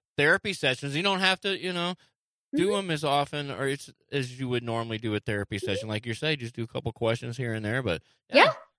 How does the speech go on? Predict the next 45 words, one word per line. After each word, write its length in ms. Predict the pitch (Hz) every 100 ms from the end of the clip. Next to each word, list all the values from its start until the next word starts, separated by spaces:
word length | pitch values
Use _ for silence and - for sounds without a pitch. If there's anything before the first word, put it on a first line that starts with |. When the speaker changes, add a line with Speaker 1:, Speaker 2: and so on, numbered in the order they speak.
| _ 240
Speaker 1:
that 120 | 285
might 240 | 143 160
be 80 | 226
Speaker 2:
Yeah, 200 | 415 -
Speaker 1:
the 60 | -
thing 120 | 320
Speaker 2:
it, 40 | -
Speaker 1:
for 100 | 277
Speaker 2:
I 60 |
Speaker 1:
you, 60 | 285
Speaker 2:
guess 180 | 349 381
Speaker 1:
man. 120 | 370
Speaker 2:
it 40 |
could 240 | 269 359 370
become, 440 | 440 - 294 311
like, 200 | 311 269
a, 240 | 277 262 247
you 120 | 277
know, 260 | 226 233 262
subscribe 640 | - 240 - 247 247 247
to 300 | 311 269 269 -
sort 260 | - 254
of 100 | 240
thing. 380 | 240 220 240 277
But, 180 | 330 311
you 80 | 440
know, 160 | 440
I'm 280 | 370 679 427
also, 400 | 349 - 285 302
and 180 | - 262
maybe 240 | 294 285
this 180 | 254 240
is, 320 | 254 247 233 - - - - - - -
this 160 | 415
is 80 | 359
just 200 | 311 311
sometimes 360 | 302 302 277 262
how 160 | 269
I 100 | 240
get 160 | 240 277
in 80 | 254
my 180 | 233 208
own 200 | 226 214
way. 340 | 233 226 214
Like, 320 | 208 196 202